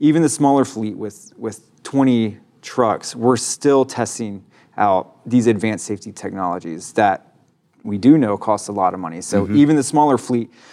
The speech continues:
Speaker 1: was making the investment, had the management buy in to try out these advanced safety technologies, to put that money up front, because they were seeing significant reductions associated with those technologies.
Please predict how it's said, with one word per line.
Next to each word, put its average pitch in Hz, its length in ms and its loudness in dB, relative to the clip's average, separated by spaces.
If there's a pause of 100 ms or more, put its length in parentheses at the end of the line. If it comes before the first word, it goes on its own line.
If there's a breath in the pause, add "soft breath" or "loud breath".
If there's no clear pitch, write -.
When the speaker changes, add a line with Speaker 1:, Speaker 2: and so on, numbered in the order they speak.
(180 loud breath)
Speaker 1:
was 110 400 2
making 127 500 4
the 120 100 4
investment, 107 560 -4
had 110 260 0
the 110 140 -2 (100)
management 107 560 -8
buy 101 220 0
in 101 240 -8
to 101 400 -12 (340 soft breath)
try 117 340 0
out 113 220 2
these 101 180 -4
advanced 98 360 -6
safety 98 260 -10
technologies, 95 640 -10
to - 80 -20
put 120 200 -10
that 107 120 0
money 101 240 -6
up - 140 -12
front, 101 240 -8
because 98 320 -12
they 110 120 -2
were 113 280 4
seeing 101 540 -8
significant 117 540 0
reductions 98 500 -8
associated 85 500 -4
with 101 160 -8
those - 200 -10
technologies. - 680 -14